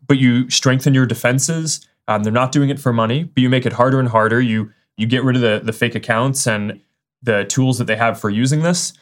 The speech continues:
You know, we can't do this all by ourselves, so we try to work with local governments everywhere who, um, have more tools to, to punish them and have more insight into what is going on a-, across their country, uh, so that they can tell us what to focus on.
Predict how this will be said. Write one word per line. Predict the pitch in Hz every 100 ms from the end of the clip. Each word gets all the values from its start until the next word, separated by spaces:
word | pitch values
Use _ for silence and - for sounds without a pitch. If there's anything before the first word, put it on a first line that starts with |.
| _ _ -
You |
know, | 127
we | 113
can't | 117 139 131
do |
this | 123 -
all | 123
by | 113
ourselves, | 104 - 123 147
so | 117
we |
try | 104 113
to |
work | 92 110 120
with | 101
local | 104 113 101
governments | 98 110 131 143 135
everywhere | 92 104 123 131 143 160
who, | 139 123 110 104 - _ -
um, | 95
have | - 117
more | 127 127
tools | 131 139 139 131
to, | 143 135 131 131 _ _ -
to | 135
punish | 139 143 -
them | 151 147
and | 123 117 113
have | 120 110
more | 113 101
insight | 110 113 139 147
into | 127 110
what | 107
is | 110
going | 107 104
on | 104 117
a-, | 127 - 107
across | 110 - 110
their | - 98
country, | 120 123 151 170 175 _ _ _
uh, | 117 110
so | -
that | 107
they | 113
can | -
tell | 113 117
us | 117 -
what | 120 -
to | 120
focus | 123 123 139 -
on. | 143 165 165